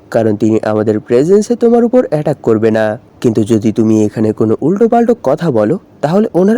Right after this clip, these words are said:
আগেই আমি তোমার উপর অ্যাটাক করে তোমার চাটনি বানিয়ে ফেলবো। এইসব শুনে সাইয়ান সেখানে এক স্মাইলের সাথে বলে, "সত্যি,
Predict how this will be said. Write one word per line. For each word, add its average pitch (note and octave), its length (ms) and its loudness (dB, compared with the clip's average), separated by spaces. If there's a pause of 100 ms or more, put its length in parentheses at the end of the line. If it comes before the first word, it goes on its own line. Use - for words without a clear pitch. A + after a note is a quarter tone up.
আগেই D3 360 -2 (200)
আমি F#3 220 -2
তোমার A3+ 280 2
উপর A#3 280 0
অ্যাটাক G3 300 -4
করে C3 240 0 (180)
তোমার A#3 260 0
চাটনি D3 300 -2
বানিয়ে A2 320 0
ফেলবো। G#2+ 540 0 (160)
এইসব A2 360 -4
শুনে G#2+ 240 -4
সাইয়ান G#3 400 0
সেখানে F#3 460 -2
এক A#3 200 -2 (220)
স্মাইলের G#3+ 320 0
সাথে A#2 340 -2
বলে, A2+ 280 0 (120)
"সত্যি, B2+ 480 -2